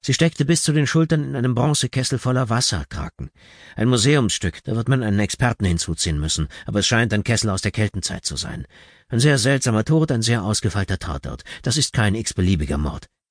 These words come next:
Die Subkommissaria soll Richter Olano für mich bitten, dich als Sachverständigen bei der Inaugenscheinnahme dabei sein zu lassen. Hoffentlich irre ich mich, hoffentlich haben wir es nicht wieder mit einem Serienmörder zu tun, aber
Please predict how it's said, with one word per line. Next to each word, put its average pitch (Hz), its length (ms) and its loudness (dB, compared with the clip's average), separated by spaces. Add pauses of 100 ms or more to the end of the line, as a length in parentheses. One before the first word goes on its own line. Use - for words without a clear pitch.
(600)
Die 135 80 4
Subkommissaria 135 840 2
soll 120 160 2
Richter 135 320 -2
Olano 131 340 0
für 117 140 -2
mich 127 160 0
bitten, 143 300 0
dich 147 200 -2
als 123 160 -4
Sachverständigen 123 800 0
bei 110 100 2
der 110 140 -2
Inaugenscheinnahme 110 880 0
dabei 107 300 0
sein 90 240 -2
zu - 120 -4
lassen. - 380 -8 (420)
Hoffentlich 117 420 0
irre 135 220 0
ich - 160 -6
mich, 110 220 0 (400)
hoffentlich 110 380 -4
haben 107 180 0
wir 110 60 4
es 104 80 0
nicht 135 200 0
wieder 113 160 2
mit 107 120 0
einem 104 180 0
Serienmörder 110 560 0
zu 110 160 -2
tun, 123 220 0
aber 104 180 0